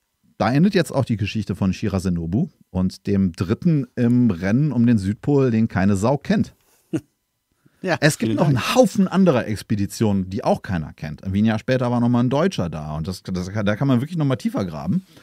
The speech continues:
Speaker 1: Und dann gab's ja
Speaker 2: Mhm,
Speaker 1: auch, und
Speaker 2: mhm.
Speaker 1: das war, glaub ich, auch für mich der Auslöser, kurz darauf ist ja Ernest Shackleton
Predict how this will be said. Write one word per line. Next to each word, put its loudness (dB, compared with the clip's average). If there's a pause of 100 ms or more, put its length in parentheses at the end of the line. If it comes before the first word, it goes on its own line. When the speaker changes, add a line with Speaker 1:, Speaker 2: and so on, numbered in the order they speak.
(500)
Speaker 1:
Und 4
dann 0
gab's -2
ja 6
Speaker 2:
Mhm, 6
Speaker 1:
auch, 2
und 4
Speaker 2:
mhm. 2
Speaker 1:
das -2
war, 2
glaub 0
ich, -4
auch -4
für -2
mich 2
der 0
Auslöser, -2 (360)
kurz -4
darauf 0
ist -6
ja 0
Ernest 0
Shackleton -2